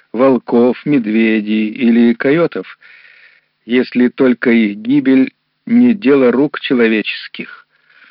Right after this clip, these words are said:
Когда они умирают естественной смертью, то обязательно забиваются куда-нибудь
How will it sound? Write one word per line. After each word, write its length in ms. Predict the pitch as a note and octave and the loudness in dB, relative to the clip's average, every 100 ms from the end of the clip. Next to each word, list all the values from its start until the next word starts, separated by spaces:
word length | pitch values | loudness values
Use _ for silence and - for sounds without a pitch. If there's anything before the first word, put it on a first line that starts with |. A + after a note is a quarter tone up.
| _ - _ | _ -20 _
Когда 380 | B2+ B2+ E3 F3+ | -4 0 2 2
они 160 | F3 | 0
умирают 540 | D#3+ D3+ D3+ D#3 C#3 - | -2 0 2 2 0 0
естественной 800 | B2+ - - C3 - B2 A#2 A2+ | -2 -2 -4 -4 -2 0 0 0
смертью, 600 | B2 E3+ F3+ - A#2+ G#2 | -2 -2 -4 -4 -2 -2
то 180 | B2 | 0
обязательно 840 | A#2 A2 G#2+ D3 F3+ F3 E3+ E3 D#3+ _ _ - | 2 0 0 0 -2 -4 -4 -4 -6 _ _ -10
забиваются 800 | A2+ C3 B2 A#2 D3 D#3 - C3+ | -4 0 0 2 2 0 -2 -6
куда-нибудь 720 | C3 A2 B2 C3+ B2+ B2+ - | -4 0 0 0 -2 -4 -6